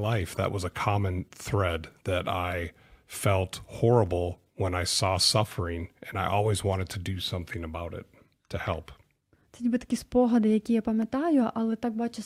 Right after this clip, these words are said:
Speaker 2: крізь своє життя, ніби такою червоною ниткою. Завжди, коли я бачив, як люди страждають, я хотів щось зробити, допомогти їм.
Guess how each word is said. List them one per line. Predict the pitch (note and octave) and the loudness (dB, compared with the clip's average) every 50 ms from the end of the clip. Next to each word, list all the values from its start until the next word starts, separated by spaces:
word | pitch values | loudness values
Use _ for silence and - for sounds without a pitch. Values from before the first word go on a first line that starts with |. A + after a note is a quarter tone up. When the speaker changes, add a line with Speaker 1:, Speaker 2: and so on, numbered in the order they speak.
| - | -12
Speaker 2:
крізь | - - A#3+ A3 - | -6 -4 -4 -4 -2
своє | - A3+ A3 A3 A3+ | 0 2 2 4 4
життя, | G#3+ A3+ G#3+ - - A3+ A3+ A#3+ A#3+ | 2 2 0 0 0 2 4 4 4
ніби | A#3 A3+ G#3+ G#3 | 4 4 2 -2
такою | - - - A3+ A3 | -6 -4 -2 0 0
червоною | G#3+ - A#3 G#3 G#3 A3+ A3+ A3 A3 A3 | 0 0 -2 0 2 2 4 4 4 4
ниткою. | G#3+ A3 A#3 C4+ - - - A#3 A3 A3 | 2 2 2 0 -2 -2 0 2 2 2
Завжди, | G#3+ G#3+ A3 A3+ A3+ A3+ G#3 G#3 A3 | 2 2 0 0 0 0 0 0 -2
коли | G#3 - A3 G#3+ A3 | 0 0 0 2 4
я | G#3+ G#3+ | 2 2
бачив, | G3+ A3 A3 A3+ - - G#3+ | 2 2 0 0 2 2 2
як | G#3 G#3 G3+ - - - - - - - - | 2 0 0 -4 -14 -20 -20 -20 -20 -14 -4
люди | G#3 A3+ A#3+ A#3 G#3+ A3+ | 0 2 2 4 2 2
страждають, | - - - - A3 G#3 G#3 A3 A#3 B3+ D#4 D#4+ B3+ - | -2 -2 -4 -4 -4 -2 -2 0 0 2 4 2 4 2
я | A#3+ - | 0 2
хотів | - A3+ - - A#3 - | 2 0 0 0 -2 -4
щось | - - A#3 A3 G#3 - | -2 0 0 0 0 0
зробити, | A3 A3 G3+ G3+ A3+ A3 A3 - G#3 G3+ G3+ | -2 -2 0 2 2 2 2 2 2 2 2
допомогти | G3 G#3+ G#3 - A3 A3 A3 - - - A#3+ A3 | 0 -2 -2 0 0 0 0 0 0 2 2 2
їм. | G3 G3 F#3+ G3+ G3+ | 4 2 -2 -4 -6